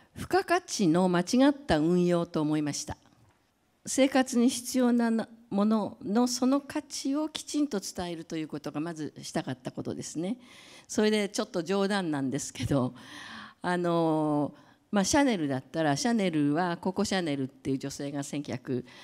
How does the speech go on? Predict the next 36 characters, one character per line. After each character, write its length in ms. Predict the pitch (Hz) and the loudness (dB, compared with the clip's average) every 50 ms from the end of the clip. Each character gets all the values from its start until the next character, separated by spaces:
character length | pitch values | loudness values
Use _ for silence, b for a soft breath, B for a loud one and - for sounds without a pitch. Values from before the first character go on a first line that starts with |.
| B B B | B B B
二 100 | 156 143 | -8 -8
十 160 | 143 156 147 | -6 -6 -6
年 160 | 147 143 139 | -6 -4 -4
代 180 | 135 139 139 131 | -2 -2 -2 -2
に 100 | 131 131 | -2 -4
活 260 | - 147 143 - - | -4 -8 -8 -6 -6
躍 120 | 131 131 - | -8 -8 -8
し 120 | - - | -10 -8
ま 100 | 139 135 | -8 -8
し 100 | - - | -8 -6
た 100 | - 113 | -6 -4
よ 80 | 113 123 | -2 -2
ね。 180 | 151 160 180 B B B B B B B B - | -2 -4 -6 B B B B B B B B 2
で 120 | 240 247 | 4 6
も 160 | 254 233 220 233 | 6 6 6 4
そ 100 | - 214 | 2 0
の 100 | 220 240 | 0 0
シ 140 | - 302 | 0 2
ャ 60 | 311 339 | 2 4
ネ 180 | 320 294 285 | 6 6 6
ル 140 | 247 262 269 | 6 4 2
と 180 | 262 247 220 226 | 4 4 4 6
い 80 | 220 | 6
う 140 | 226 202 185 | 6 6 6
ロ 120 | 196 226 | 6 4
ゴ 140 | 233 233 214 | 4 4 4
を 760 | 185 165 147 143 139 131 131 135 143 160 185 180 156 131 - B B B B B - | 2 2 0 0 0 0 0 -2 -2 0 2 2 2 0 -2 B B B B B 2
日 80 | 208 233 | 4 4
本 220 | 247 240 240 240 | 6 6 4 4
の 100 | 233 226 | 2 0
業 220 | 208 233 233 214 | 0 -2 -2 -2
者 180 | 208 - 165 143 | -2 -4 -4 -2
が 140 | 139 135 139 | -2 -2 -4
買 220 | 143 - 214 143 | -2 -2 -2 -2
っ 20 | 139 | -2
て、 480 | - _ _ - - 196 170 147 - | -4 _ _ -8 -6 -6 -4 -6 -8